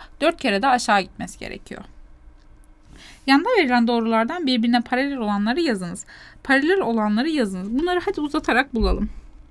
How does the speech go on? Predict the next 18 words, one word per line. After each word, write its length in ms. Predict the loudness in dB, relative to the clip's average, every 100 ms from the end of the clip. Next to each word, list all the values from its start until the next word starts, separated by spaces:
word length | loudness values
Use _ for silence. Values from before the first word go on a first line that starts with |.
| -20 -20 -20 -20 _
Bunu 160 | -4 -2
uzatalım. 480 | -2 -4 -4 -4 -6 _ _ -20 -20 -20 -20 _ _ -20 -20 _ _ -20 _ _ _ _ _ _ _ _ -20 -20 -20 -20 -6
Bunu 140 | -2 2
da 40 |
uzatalım. 640 | 2 0 -6 -8 -6 -6 -8 _ _ -20 _ -20 -20 _ -20 -20 -20 -20 -20 -20 -20 -20 -20 _
Bunu 180 | -6 -2
da 60 | 0
uzatalım. 640 | -2 -4 -12 -12 -10 -10 -14 -20 -20 -20 -6
Ve 320 | -2 -2 0
bunu 180 | 0 0
da 60 |
uzatalım. 680 | -4 -8 -16 -16 -10 -8 -8 -10 -12
Bunu 120 | -8
da 60 | -6
uzatalım. 580 | -8 -12 -14 -12 -8 -10
Şöyle 340 | -8 -10 -8
olur. 420 | -8 -8 -10 -14 -20 -20 _ -20 -20 -20 -20 -20
Şimdi 440 | -8 -2 -2 -2